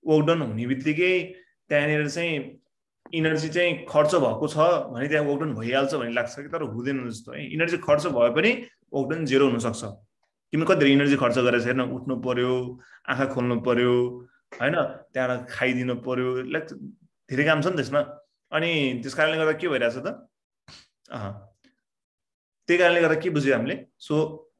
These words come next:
त्यहाँनिर काम भएको जस्तो लाग्छ, तर लास्टमा के हुन्छ त? Force त लगायौँ,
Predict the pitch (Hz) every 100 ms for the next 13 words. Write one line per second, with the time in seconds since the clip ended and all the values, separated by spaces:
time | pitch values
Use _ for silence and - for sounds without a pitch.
0 | _ _ 156 156 170 - 170 165 123 113
1 | 180 208 202 147 - 160 202 - _ _
2 | _ _ _ - - 147 147 156 151 151
3 | 127 123 175 - 180 180 175 131 131 156